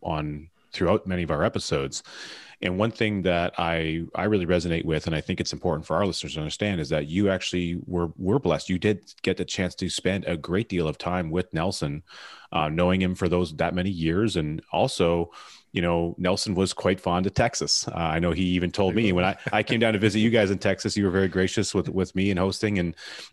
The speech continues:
and having dinner with, uh, your, yourselves, your family, and Nelson. And he talked to, you know, he would kind of lean over and says, you know, "Uh, if I didn't end up in, you know, if I didn't end up in Alabama, I would have ended up in Texas." You know, he had a real kind of deep love for Texas. And so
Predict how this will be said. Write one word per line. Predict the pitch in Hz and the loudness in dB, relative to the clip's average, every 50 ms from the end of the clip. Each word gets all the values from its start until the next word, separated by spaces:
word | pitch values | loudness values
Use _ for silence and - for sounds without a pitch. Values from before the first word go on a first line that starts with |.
| _ 90 | _ 0
and | 90 90 85 | 0 2 2
having | 80 98 95 92 95 | 2 2 2 2 0
dinner | 87 87 98 95 98 98 95 | 2 2 2 4 4 4 2
with, | 92 87 - - | 2 0 2 2
uh, | 98 90 90 | 2 2 2
your, | 90 90 92 90 90 95 | 2 2 2 0 0 0
yourselves, | - 90 90 87 - - 95 92 95 87 | -2 -2 -2 0 2 2 2 2 2 0
your | - 95 | -2 -4
family, | 87 - 95 90 90 90 92 90 | -2 0 0 0 0 0 0 0
and | 85 85 | 0 2
Nelson. | 90 90 92 - - 95 92 85 - - - - - - - - - | 0 0 0 0 -2 -2 -2 -2 -6 -10 -16 -16 -16 -18 -14 -6 -2
And | 87 87 87 87 85 | 0 2 2 2 0
he | 87 76 - | 0 -2 -2
talked | - - 104 98 98 - - | 0 2 2 0 0 -2 -2
to, | - 117 101 | -2 0 0
you | 98 | 0
know, | 90 90 | 0 2
he | 85 90 | 2 2
would | 92 90 92 - | 2 2 2 2
kind | - 104 92 | 0 0 0
of | 85 85 87 | 0 0 0
lean | 90 92 90 | 2 2 2
over | 92 85 | 2 0
and | 85 | 0
says, | - - 90 85 76 | 2 2 2 2 0
you | 80 | 0
know, | 82 92 95 98 - _ _ - - - - _ _ _ _ _ _ _ _ _ _ _ - | 0 0 0 -2 -4 _ _ -20 -20 -20 -20 _ _ _ _ _ _ _ _ _ _ _ -6
"Uh, | - 71 73 82 90 87 87 87 85 | -4 -2 -2 0 0 0 0 0 -2
if | 82 - 82 | -2 0 0
I | 82 | 0
didn't | 82 - 113 131 135 | 2 2 2 4 4
end | 139 139 139 | 4 4 4
up | 131 - | 4 4
in, | - 131 127 113 - - | 2 0 0 -2 -6 -4
you | 117 110 | 0 0
know, | 113 110 | 2 2
if | 98 - - | 0 0 0
I | 92 | 2
didn't | 90 110 139 156 | 2 4 4 4
end | 151 147 147 | 4 4 4
up | 139 - | 2 2
in | 135 | 2
Alabama, | 135 127 120 127 127 113 82 71 67 | 0 2 2 2 2 2 2 0 0
I | 69 | 0
would | 73 73 85 101 | 2 2 4 4
have | 110 110 | 4 4
ended | 107 107 98 | 4 4 4
up | 107 104 - | 2 2 2
in | 107 95 | 0 0
Texas." | - 120 104 - - - 71 - - | 2 2 0 2 0 -4 -8 -6 -6
You | 78 | -4
know, | 80 80 | -2 0
he | 78 | 2
had | 95 101 95 | 2 2 2
a | 95 | 2
real | 85 90 98 101 107 104 101 | 2 4 4 6 6 4 4
kind | 90 - 107 98 | 2 0 -2 -2
of | 87 78 | -2 -2
deep | - 90 87 - | -2 -2 -2 -2
love | 80 82 85 82 - | -2 -2 -2 -2 -2
for | - 78 | -6 -6
Texas. | - - 82 78 - - 78 69 - - | -4 -4 -4 -4 -4 -6 -6 -6 -4 -4
And | - 76 71 71 | -4 -6 -6 -4
so | - - 78 76 78 | -2 -2 0 0 -2